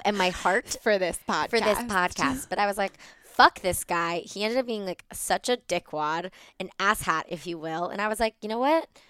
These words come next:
Speaker 1: First of all, I did ninety minutes of Flywheel, and then I was like, "I'm over it." And then,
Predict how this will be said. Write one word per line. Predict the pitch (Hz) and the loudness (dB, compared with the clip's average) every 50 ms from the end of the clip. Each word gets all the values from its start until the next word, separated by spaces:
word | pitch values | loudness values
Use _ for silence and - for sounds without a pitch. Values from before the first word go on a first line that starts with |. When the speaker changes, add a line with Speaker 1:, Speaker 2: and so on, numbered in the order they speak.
| _ _ _ _ _ | _ _ _ _ _
Speaker 1:
First | - - 220 208 - | -4 -4 -4 -2 -2
of | 180 | -2
all, | 180 175 165 - - | 0 0 0 0 0
I | - 190 196 | -2 -2 -2
did | 190 - 214 214 190 190 180 | -2 0 -2 -2 -2 -2 -4
ninety | 170 175 175 180 202 220 254 247 | -2 0 0 0 0 -2 0 0
minutes | 240 226 220 208 - | 0 0 -2 -2 -4
of | 214 196 | -6 -6
Flywheel, | - - 196 175 170 170 170 180 180 185 | -4 -2 -2 0 0 2 2 2 2 2
and | 185 | 2
then | 180 170 | 0 -2
I | 165 160 | -4 -4
was | 156 151 | -4 -4
like, | 170 156 - _ _ - - - | -6 -8 -8 _ _ -14 -8 -6
"I'm | 392 381 349 | -4 -2 0
over | 320 311 311 285 311 311 311 | 0 0 0 0 0 0 2
it." | 311 311 311 311 - - - - - - - - - - _ - - | 2 2 2 0 -2 -8 -20 -20 -20 -20 -20 -20 -20 -18 _ -4 -4
And | 202 208 202 196 | -4 -2 -2 0
then, | 190 190 190 190 190 196 202 196 | 2 2 2 2 0 0 -2 -6